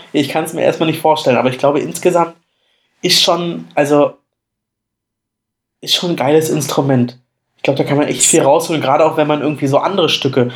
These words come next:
also nicht so, nicht so klassische Kirchenorgelmusik, so zum Einzug oder zum Auszug, sondern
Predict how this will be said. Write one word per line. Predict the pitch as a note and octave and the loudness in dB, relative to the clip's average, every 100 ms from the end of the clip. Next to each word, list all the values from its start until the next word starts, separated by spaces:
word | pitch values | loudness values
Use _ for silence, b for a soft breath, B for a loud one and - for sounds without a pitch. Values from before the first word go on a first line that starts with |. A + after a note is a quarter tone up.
| B | B
also | B2+ B2+ | -2 -2
nicht | D#3+ - | -4 0
so, | D#3+ D#3 D3+ _ _ _ _ - | 4 4 0 _ _ _ _ -6
nicht | D3 - | -4 -2
so | C#3 | -2
klassische | - C#3+ D3+ - C#3+ C3 B2+ B2+ _ _ _ _ _ _ _ _ _ _ _ _ _ - | 0 -2 -2 0 4 4 2 -2 _ _ _ _ _ _ _ _ _ _ _ _ _ -6
Kirchenorgelmusik, | E3+ F3 G3+ G3+ G3+ F#3+ F#3+ D3 E3 G3 F#3+ F3+ E3 F3+ G3 - | -2 0 -2 -4 -4 -2 0 2 2 0 -2 -2 -2 -2 -4 0
so | D3+ D3 | 0 0
zum | - C#3 C3 | -2 0 0
Einzug | - C3 D3+ F3 F#3+ - _ _ _ - | -2 -4 -4 -6 -12 -16 _ _ _ -2
oder | D3+ C#3+ | 2 2
zum | C#3 - | -2 -6
Auszug, | C3+ E3 - F#3+ F#3 | -2 -2 -2 -4 -2
sondern | D#3 D3 C#3+ C#3 | -2 0 -2 -4